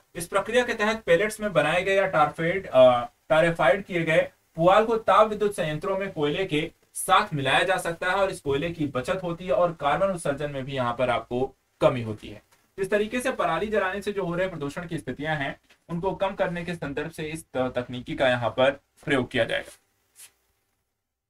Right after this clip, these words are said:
अगला यहाँ पर है water convention को लेकर के। दो हज़ार बाईस में यूरोप के लिए संयुक्त राष्ट्र आर्थिक आयोग के वाटर कन्वेंशन या जल अभिशमन की ये तीसवीं वर्षगांठ का आयोजन किया गया।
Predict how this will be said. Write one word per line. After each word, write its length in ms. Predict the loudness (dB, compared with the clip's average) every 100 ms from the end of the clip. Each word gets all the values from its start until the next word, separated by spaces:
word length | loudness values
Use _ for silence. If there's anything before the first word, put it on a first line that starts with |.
| _ _ _ _ _ _ _ _ _ _ _ _ _ _ _ _ _ _ _ -2
अगला 220 | 2 6
यहाँ 200 | 6 6
पर 160 | 4 4
है 140 | 6
water 380 | 6 6 6 2
convention 480 | 2 0 -2 -2 -2
को 120 | 0
लेकर 300 | 0 2 2
के। 200 | 2 -2 _ _ _ _ _
दो 140 | 8 10
हज़ार 200 | 10 10
बाईस 340 | 10 10 6
में 80 | 0
यूरोप 380 | 2 6 6 4
के 100 | 0
लिए 160 | 2
संयुक्त 360 | 2 0 -2 2
राष्ट्र 320 | 4 4 2
आर्थिक 420 | 4 4 4 -6
आयोग 400 | 4 4 4 -2
के 80 | -2
वाटर 440 | 0 4 4 4 2
कन्वेंशन 440 | 2 2 -2 -2
या 120 | -2
जल 180 | 0 0
अभिशमन 480 | 0 -4 -4 -6 -6
की 140 | -6
ये 100 | -6
तीसवीं 400 | -6 -8 -8 -6
वर्षगांठ 540 | -2 -2 0 0 0 0
का 100 | 0
आयोजन 420 | 0 -2 -4 -6
किया 200 | -2 -2
गया। 180 | -2